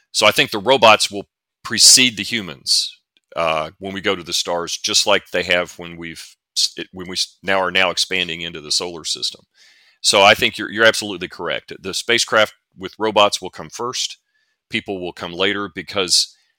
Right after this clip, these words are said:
we take so much more mass to keep us alive. We have to air, water, food.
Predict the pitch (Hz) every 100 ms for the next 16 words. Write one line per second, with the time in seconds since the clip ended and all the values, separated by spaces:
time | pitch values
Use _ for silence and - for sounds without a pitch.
0 | _ _ - _ 95 127 - 127 - 123
1 | 110 107 - 98 92 85 76 76 - -
2 | - - 92 98 - 90 80 73 62 55
3 | - _ _ _ _ - 92 - 110 117
4 | 113 104 _ 98 104 104 98 - 98 95
5 | 90